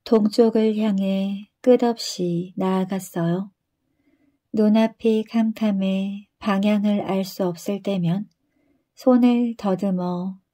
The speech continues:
따뜻한 기운이 느껴지는 곳으로 갔답니다. 그렇게 한참을 쉴 새 없이 걷고 있을 때였어요.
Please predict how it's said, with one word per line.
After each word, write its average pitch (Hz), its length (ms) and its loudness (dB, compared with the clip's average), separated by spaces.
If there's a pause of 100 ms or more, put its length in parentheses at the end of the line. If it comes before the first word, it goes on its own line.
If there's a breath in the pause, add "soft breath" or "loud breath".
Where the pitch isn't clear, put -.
따뜻한 220 880 0
기운이 190 580 0
느껴지는 190 680 -2
곳으로 185 580 -2 (440)
갔답니다. 185 920 -4 (880)
그렇게 233 480 2
한참을 220 1000 0
쉴 254 260 4
새 240 200 -2
없이 214 800 -4
걷고 185 400 -2
있을 170 360 -2
때였어요. 180 760 -2